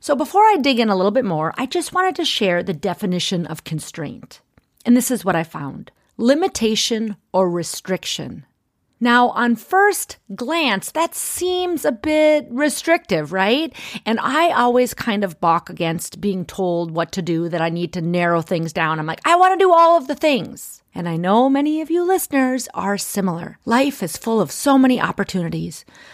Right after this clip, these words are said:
But again, I will tell you that constraint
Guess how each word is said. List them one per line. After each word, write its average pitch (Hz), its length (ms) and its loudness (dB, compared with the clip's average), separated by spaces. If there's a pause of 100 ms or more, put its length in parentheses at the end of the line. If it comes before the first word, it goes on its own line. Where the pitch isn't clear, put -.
(180)
But 202 120 -4
again, 262 420 2
I 165 120 0
will 190 160 -4
tell 302 340 2
you 226 220 2
that 180 180 -4
constraint 208 760 0